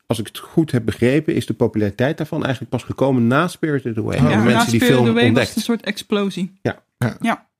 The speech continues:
Speaker 2: Dat ineens, zeg maar, al die films die daarvoor waren uitgebracht ineens de V S ingesleept werden. En
Speaker 1: Ja,
Speaker 2: de rest
Speaker 1: en,
Speaker 2: van de
Speaker 1: en
Speaker 2: wereld.
Speaker 1: zelfs door Disney net, eh,
Speaker 2: Ja.
Speaker 1: eh, werden,
Speaker 3: Ja.
Speaker 1: werden opgepakt, eh, omdat Disney de distributie ging, eh, ging doen in de Verenigde Staten. En, eh, en soms zelfs, eh, twee,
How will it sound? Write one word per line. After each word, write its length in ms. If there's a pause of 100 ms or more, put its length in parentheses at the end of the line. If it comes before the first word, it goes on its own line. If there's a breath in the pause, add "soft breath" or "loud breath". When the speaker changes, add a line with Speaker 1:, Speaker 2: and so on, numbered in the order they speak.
(140)
Speaker 2:
Dat 140
ineens, 200
zeg 120
maar, 220
al 160
die 120
films 320
die 100
daarvoor 320
waren 200
uitgebracht 520
ineens 220
de 80
V 220
S 40
ingesleept 440
werden. 240
En 520
Speaker 1:
Ja, 60
Speaker 2:
de 60
rest 100
Speaker 1:
en, 60
Speaker 2:
van 100
de 60
Speaker 1:
en 60
Speaker 2:
wereld. 200
Speaker 1:
zelfs 220
door 160
Disney 380
net, 260
eh, 240
Speaker 2:
Ja. 140
Speaker 1:
eh, 80 (160)
werden, 380
Speaker 3:
Ja. 60
Speaker 1:
werden 260
opgepakt, 720
eh, 240
omdat 280
Disney 380
de 140
distributie 580
ging, 360
eh, 80
ging 240
doen 220
in 100
de 60
Verenigde 320
Staten. 480 (440 loud breath)
En, 380
eh, 200
en 100
soms 280
zelfs, 420
eh, 120 (140)
twee, 420